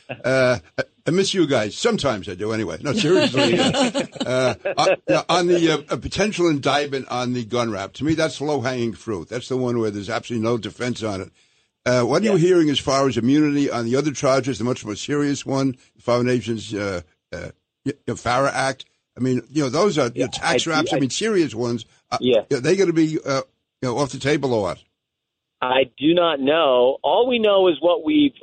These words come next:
Speaker 2: uh, what we've seen. So we saw the, the sweetheart deal, as it's been called, that the judge and the court declined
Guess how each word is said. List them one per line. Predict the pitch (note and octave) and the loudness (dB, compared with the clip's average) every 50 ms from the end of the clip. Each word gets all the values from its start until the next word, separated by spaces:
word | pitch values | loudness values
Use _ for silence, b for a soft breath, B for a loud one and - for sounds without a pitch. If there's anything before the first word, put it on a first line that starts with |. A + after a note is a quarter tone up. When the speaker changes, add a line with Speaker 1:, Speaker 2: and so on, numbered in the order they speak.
| _ - - _ | _ -18 -16 _
Speaker 2:
uh, | - C3 B2+ A#2+ A#2 | -2 0 2 2 2
what | A#2+ C3 C#3+ D#3 D3+ | 2 2 2 2 2
we've | C#3 C3 A#2 - - | 0 -2 -2 -4 -2
seen. | - F#3+ F3+ C#3 A2+ G2+ - _ _ _ _ _ _ _ _ | 0 2 2 2 0 -2 -6 _ _ _ _ _ _ _ _
So | - D#3+ D3+ D3+ | 2 2 4 2
we | D3 C#3+ D3 C#3+ - | 2 2 0 0 0
saw | - G3 G#3+ A3+ G#3+ | 0 2 2 2 2
the, | F#3+ G3+ F3+ D#3+ C#3+ - _ _ _ _ _ _ | 2 2 2 2 0 -2 _ _ _ _ _ _
the | - C#3 C#3 B2+ - - | -2 0 0 -2 -2 -2
sweetheart | - F3 G3+ G#3 F#3 D3 D3 E3 D#3+ C3+ | 0 2 4 4 4 4 4 2 2 2
deal, | - C3 C3 A#2+ A#2 A#2+ C3+ | 2 2 4 4 6 6 4
as | C3+ B2 | 4 2
it's | B2 A#2+ - | -2 -8 -6
been | _ C3+ C3+ B2 | _ -4 -4 -2
called, | - - - C3 B2+ B2 A#2+ A#2+ B2 - _ _ _ _ _ A#2 | -4 -4 -2 0 2 4 4 2 2 0 _ _ _ _ _ -2
that | A2+ C#3 C#3+ - - | 0 2 2 2 0
the | - C#3 | -2 -6
judge | - - B2+ D3 D#3+ F3 F3 F3+ E3+ - - | -2 0 2 2 4 4 4 2 0 -4 -8
and | D#3+ C#3 B2+ | -8 -6 -6
the | B2+ | -8
court | - - D#3 D#3 D#3 D3 _ | -4 0 2 2 2 0 _
declined | - B2 - - - D3+ D#3 D#3 D#3 D3+ C#3+ | -6 -6 -6 -4 -2 0 0 2 0 -2 -4